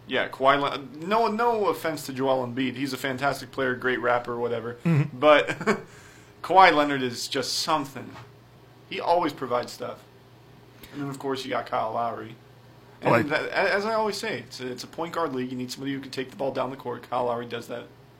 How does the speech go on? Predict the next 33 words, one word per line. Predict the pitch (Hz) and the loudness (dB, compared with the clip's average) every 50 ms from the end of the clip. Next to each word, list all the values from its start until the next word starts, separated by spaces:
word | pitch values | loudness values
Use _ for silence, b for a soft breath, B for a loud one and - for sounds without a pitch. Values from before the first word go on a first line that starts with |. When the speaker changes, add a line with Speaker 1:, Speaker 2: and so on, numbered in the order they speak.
| - - 127 | -20 -16 -8
Speaker 1:
very, | 123 127 123 117 117 | -6 -6 -4 -6 -8
very | 110 113 117 117 120 | -10 -12 -12 -12 -12
well. | 127 123 - - - - - | -12 -12 -12 -14 -16 -4 2
Speaker 2:
Well, | - 143 147 | 4 6 6
I | 139 - | 6 8
tell | - 156 156 | 8 8 8
you | 151 135 | 10 10
what, | 127 131 156 175 - - - - | 10 10 8 8 4 0 4 4
I | 139 160 | 6 6
am | 165 147 - | 6 4 2
totally | - 156 147 147 147 156 160 156 | 2 4 6 6 8 8 8 8
on | 143 135 | 6 6
the | 127 123 | 4 2
Pascal | - 147 135 139 135 - - 147 | 2 2 4 4 4 2 0 0
Siakam | 131 - 151 139 131 127 131 - 143 131 | 2 4 4 4 4 4 2 2 0 0
bandwagon. | 110 120 120 120 123 120 120 110 107 101 147 110 - - - - - 190 | 0 0 0 0 0 0 0 0 -2 -2 -4 -6 -6 -10 -16 2 8 10
I | 208 240 247 | 12 12 12
love | 233 233 226 214 214 170 | 12 12 12 12 12 10
Pascal | 135 202 233 214 208 - - 214 208 | 10 10 10 10 8 8 8 8 8
Siakam. | - - 214 208 190 185 190 196 190 190 - 185 160 135 | 8 8 6 8 10 12 12 12 12 10 8 6 6 6
Twenty-five | - 196 220 233 240 220 - 214 208 208 208 180 | 6 6 6 6 6 8 12 12 12 12 12 10
points | 127 147 185 190 190 180 - | 8 6 6 6 6 6 6
last | 185 190 190 185 175 - | 8 8 8 8 8 8
night | 180 180 185 185 - | 10 10 10 10 8
to | 165 | 8
lead | 160 156 160 175 175 139 | 8 10 8 8 8 8
Toronto. | 170 170 160 165 160 160 165 165 165 156 | 8 10 10 12 12 12 12 10 10 8
Kawhi, | - - 151 151 151 151 156 156 147 | 8 8 10 10 12 12 12 10 8
twenty-one | - 151 170 165 156 151 151 156 160 156 | 8 8 8 10 10 10 10 10 8 8
and | 135 - | 6 6
thirteen | 165 165 156 151 - 151 151 156 156 | 6 6 6 6 4 4 6 6 4
to | 151 | 6
double-double | 127 147 156 147 151 135 123 151 160 151 160 160 160 160 | 8 8 8 8 8 8 10 10 10 12 12 10 10 8